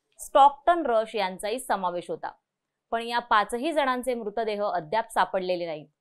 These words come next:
शिवाय तिथली बिकट परिस्थिती आणि प्रतिकूल वातावरण पाहता ते सापडण्याची शक्यताही नाही असं म्हटलं जातंय. हे पाचही जण त्यांच्या त्यांच्या क्षेत्रातील दिग्गज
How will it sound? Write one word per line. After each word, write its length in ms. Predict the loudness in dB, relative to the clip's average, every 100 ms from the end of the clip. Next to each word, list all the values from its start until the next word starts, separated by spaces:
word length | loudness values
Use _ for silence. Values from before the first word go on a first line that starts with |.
| _
शिवाय 340 | -8 -2 0 0
तिथली 440 | -4 -8 -6 -6
बिकट 320 | -6 -2 0 0 0
परिस्थिती 540 | -2 -2 -6 -4 -4
आणि 180 | -2 -4
प्रतिकूल 500 | -4 -4 -6 -6 0
वातावरण 540 | 0 2 -2 -4 -4
पाहता 440 | -2 -4 -2 -4 -6 _ _ -2
ते 100 | 0
सापडण्याची 680 | 4 4 2 -4 -6 -8 -8
शक्यताही 600 | -8 -6 -2 0 0 -2
नाही 280 | -4 -6 -8
असं 200 | -8 -6
म्हटलं 340 | -6 -6 -4 -4
जातंय. 320 | -4 -6 -16 _ _ _ _ _ _ -2
हे 100 | -2
पाचही 540 | 2 2 4 2 0 0
जण 220 | -2 -2
त्यांच्या 380 | -4 -6 -4 -4
त्यांच्या 300 | -4 -8 -8
क्षेत्रातील 600 | -6 -6 -4 -6 -6 -8
दिग्गज 460 | -8 0 0 0